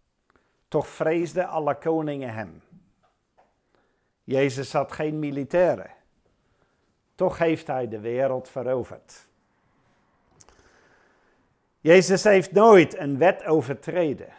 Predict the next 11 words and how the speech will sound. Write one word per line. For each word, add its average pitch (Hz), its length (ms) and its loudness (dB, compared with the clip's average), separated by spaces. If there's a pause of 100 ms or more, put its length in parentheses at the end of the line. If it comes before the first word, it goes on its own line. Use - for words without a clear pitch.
(1500)
Toch - 640 -4
hebben 110 300 -12
ze 110 80 -12
hem 113 260 -8
gekruisigd. - 1120 -12 (1400)
Jezus 170 920 0 (100)
werd 127 200 -8
in 120 180 -10
een 107 200 -12
graf 147 500 -6
begraven. 110 840 -14